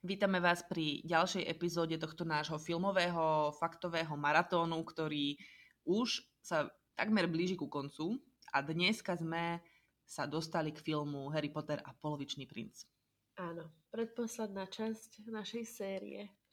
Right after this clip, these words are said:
Speaker 1: Áno, pretože ako sme, myslím, že už raz mám, sme to spomínali, že chceme siedmy podcast venovaný faktom spojiť do jedného. Obidva filmy spojíme do jedného, pretože máme jeden špeciál pre vás pripravený, ale o tom inokedy.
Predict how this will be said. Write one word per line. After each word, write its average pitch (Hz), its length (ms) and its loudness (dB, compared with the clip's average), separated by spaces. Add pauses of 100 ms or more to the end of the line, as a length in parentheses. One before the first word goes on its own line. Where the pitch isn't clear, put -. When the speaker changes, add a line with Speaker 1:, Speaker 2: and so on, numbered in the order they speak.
(500)
Speaker 1:
Áno, 143 240 0
pretože 156 800 0
ako 160 240 -6
sme, 170 160 -4
myslím, 269 240 -4
že 170 80 0
už 156 80 -2
raz 170 240 0
mám, 165 240 -2 (240)
sme 165 160 -6
to 160 80 -10
spomínali, 151 640 -2
že 143 160 -4
chceme 143 720 -6
siedmy 151 960 -2 (360)
podcast 139 560 -8
venovaný 135 400 -6
faktom 139 480 -6
spojiť 147 320 -4
do 156 160 -4
jedného. 151 560 -6
Obidva 147 320 -4
filmy 143 240 -6
spojíme 139 320 -10
do 131 80 -8
jedného, 151 320 -6
pretože 139 320 -8
máme 123 400 -10
jeden 131 240 -14
špeciál - 560 -8
pre - 160 -12
vás - 160 -6
pripravený, - 640 -8
ale 151 160 2
o - 80 0
tom 131 160 -8
inokedy. - 400 -8